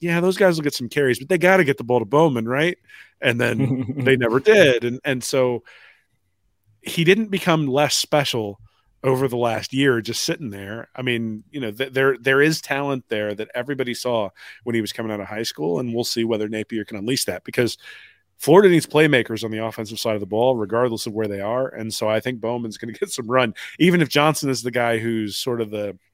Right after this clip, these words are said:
Speaker 1: the every down contributor. They're gonna have to find a way to get the ball in Demarcus Bowman's hands.
Speaker 2: Nick, man, I, I say bringing in Johnson's a great, a great move because it gives you somebody right,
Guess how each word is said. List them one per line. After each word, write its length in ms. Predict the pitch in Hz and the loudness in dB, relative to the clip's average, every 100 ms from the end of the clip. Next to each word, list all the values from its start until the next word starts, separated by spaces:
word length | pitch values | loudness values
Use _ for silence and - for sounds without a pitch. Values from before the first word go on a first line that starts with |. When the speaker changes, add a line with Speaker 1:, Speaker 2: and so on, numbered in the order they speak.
| _ | _
Speaker 1:
the 260 | 117 107 107 | -6 -4 -2
every 240 | 127 123 123 | -2 -2 -2
down 480 | 117 117 117 110 101 | 0 0 -2 -6 -10
contributor. 560 | 107 120 123 135 147 - - - _ | -10 -6 -2 0 -2 -4 -20 -20 _
They're 120 | 139 | 0
gonna 140 | 143 123 | 2 0
have 120 | 117 | -2
to 80 | - | -6
find 220 | 120 110 | -6 -4
a 40 | |
way 100 | 104 | -4
to 60 | 101 | -6
get 100 | 104 | -8
the 80 | 104 | -8
ball 160 | 101 | -8
in 80 | 95 | -8
Demarcus 340 | 95 92 - | -10 -12 -14
Bowman's 300 | - 98 90 | -12 -12 -12
hands. 320 | - 90 76 - _ _ _ _ _ _ _ _ _ - | -14 -18 -20 -20 _ _ _ _ _ _ _ _ _ 0
Speaker 2:
Nick, 220 | 147 151 | 4 4
man, 240 | 139 135 127 135 120 127 - - _ _ _ _ _ _ _ - | 4 4 2 0 -2 -4 -16 -18 _ _ _ _ _ _ _ -6
I, 40 | |
I 20 | |
say 440 | 123 165 160 117 107 _ | 2 4 4 2 -10 _
bringing 300 | 120 156 143 | 2 4 6
in 160 | 135 120 | 4 4
Johnson's 400 | 143 139 135 113 | 2 2 -2 -4
a 40 | |
great, 420 | 101 127 127 120 - _ _ _ _ _ _ _ _ _ - | 0 2 4 2 -6 _ _ _ _ _ _ _ _ _ -10
a 240 | 117 - | -6 0
great 220 | 131 143 | 2 4
move 300 | 127 139 113 | 4 4 2
because 360 | 107 127 120 110 | -2 0 2 2
it 140 | 113 | -2
gives 240 | 117 127 110 | 0 0 0
you 60 | |
somebody 340 | 107 120 117 110 | -4 -2 0 0
right, 340 | 104 110 104 | 0 -2 -2